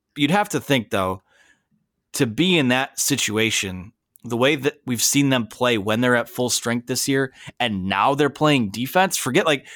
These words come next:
they're still having problems shooting the basketball, but when you play defense the way that they do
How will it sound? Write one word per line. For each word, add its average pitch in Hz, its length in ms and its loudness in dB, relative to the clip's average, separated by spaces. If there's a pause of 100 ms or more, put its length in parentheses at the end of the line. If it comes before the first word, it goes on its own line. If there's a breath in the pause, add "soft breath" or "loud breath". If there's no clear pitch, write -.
(120)
they're 139 100 2
still 233 200 2
having 196 300 2
problems 143 340 0
shooting 147 380 0
the 107 60 -2
basketball, 143 680 -2 (400 soft breath)
but 127 160 0
when 139 180 2
you 175 100 0
play 202 260 2
defense 165 580 -2
the 113 80 -2
way 113 140 2
that 110 160 -6
they 110 160 -2
do 117 420 0